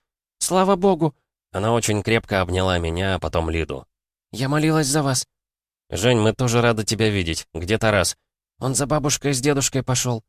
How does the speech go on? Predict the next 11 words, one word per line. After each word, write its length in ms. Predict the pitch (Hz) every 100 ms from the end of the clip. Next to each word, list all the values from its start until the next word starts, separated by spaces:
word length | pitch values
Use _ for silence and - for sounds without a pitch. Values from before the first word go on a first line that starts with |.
| -
а 80 |
мне 180 | 110 131
велел 300 | 139 139 139
с 120 | 131 -
людьми 280 | 135 127
уходить. 420 | 123 117 117 117 - _ _
Зомби 340 | 104 139 143
уже 200 | 143 131
пробились 440 | 135 131 127 139 127
в 60 |
город". 320 | 123 139 123